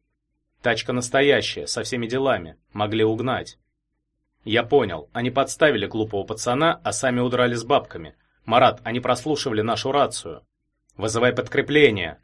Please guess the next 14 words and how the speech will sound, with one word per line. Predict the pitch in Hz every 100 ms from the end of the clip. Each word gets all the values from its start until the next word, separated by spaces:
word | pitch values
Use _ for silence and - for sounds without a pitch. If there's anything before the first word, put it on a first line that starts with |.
| _
грубо | 104 107 92
прервал | - 101 101 95
напарника | 95 113 147 113 -
капитан. | - - 123 98 82 - _ _ -
«По | 110
мобильному». | 123 143 135 110 95 80 - _ _ _ _ _ _ _
Валеев | - 98 95 90
поравнялся | - 95 95 92 -
с | 95 131
«Ладой», | 147 104 85
чтобы | - 104 98
оценить | 92 127 147
численность | - 143 - 139 135
преступников | 147 139 120 110 82 -